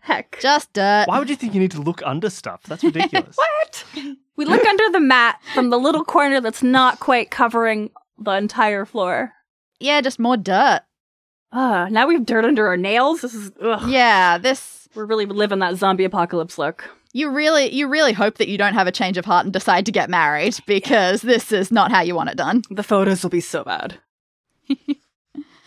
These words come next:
Speaker 2: All right. Uh, and also, while you're out, so, wh-, while you're in here, you do hear the band has got their sound under control again.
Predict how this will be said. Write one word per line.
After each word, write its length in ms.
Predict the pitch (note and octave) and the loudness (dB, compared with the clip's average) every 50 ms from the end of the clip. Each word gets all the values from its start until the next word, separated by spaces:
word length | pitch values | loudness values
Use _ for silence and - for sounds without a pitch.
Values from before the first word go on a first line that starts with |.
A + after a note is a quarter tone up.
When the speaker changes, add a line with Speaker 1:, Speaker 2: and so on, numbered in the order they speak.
| - - - - _ - | -20 -20 -20 -12 _ 0
Speaker 2:
All 100 | A3 G#3 | 2 4
right. 240 | F3 E3+ D#2 - - - | 4 2 0 0 0 2
Uh, 320 | A#3+ B3+ A#3 B3 B3 A3 - | 4 4 4 4 2 0 0
and 220 | A#3+ C4+ C4+ C4 | 0 0 0 0
also, 300 | C4+ D4 C#4 - C#4+ C#4+ | -2 -4 -4 -2 -2 -2
while 180 | C#4+ D#4+ E4+ D#4+ | -2 -2 -2 -2
you're 140 | D4 C#4 C4 | 0 2 4
out, 240 | B3+ A#3+ A#3 - - | 4 4 4 2 -2
so, 240 | - - G#3 G3 G#3+ | -8 -8 -6 -4 -2
wh-, 240 | B3+ D4 C#4 - C4 | 0 0 2 2 4
while 160 | C#4+ C#4+ C#4 | 4 4 4
you're 200 | C4 A#3+ G#3+ G#3+ | 2 0 0 -2
in 100 | G#3 A3 | -2 -2
here, 120 | G3+ G3 - | -4 -4 -4
you 180 | - A#3 A#3 | -4 -4 -4
do 140 | F#3 A#3 A3+ | -2 -2 -2
hear 180 | A#3+ A3 G3+ F#3 | 0 0 -2 -2
the 140 | F#3+ G#3 | -2 -2
band 320 | F#3 G3+ G3+ G3+ G3+ G#3+ A3 | 2 4 4 4 4 2 -2
has 160 | G#3+ - - | -6 -6 -4
got 180 | - E3 - - | -4 -4 -4 -4
their 120 | D#3+ D3 | -6 -6
sound 320 | - - E3+ D#3+ D#3+ D3 - | -6 -6 -6 -6 -6 -6 -8
under 180 | B2 C3 C3+ | -10 -10 -10
control 440 | F#3 - F3+ - - - - - - - | -10 -10 -10 -12 -10 -12 -12 -12 -12 -14
again. 320 | - - C2+ G3 A#3+ | -12 -8 -6 -6 -6